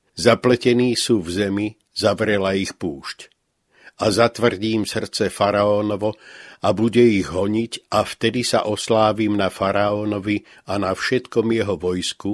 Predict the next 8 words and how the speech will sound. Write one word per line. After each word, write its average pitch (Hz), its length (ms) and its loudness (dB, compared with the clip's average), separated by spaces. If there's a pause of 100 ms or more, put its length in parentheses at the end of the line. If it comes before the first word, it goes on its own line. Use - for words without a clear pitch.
(600)
a 113 80 0
tak - 320 -2
poznajú 113 720 2
Egypťania, 92 960 -4 (240)
že 90 240 -2
ja 82 160 -2
som 98 320 -4
Hospodin. 73 720 -8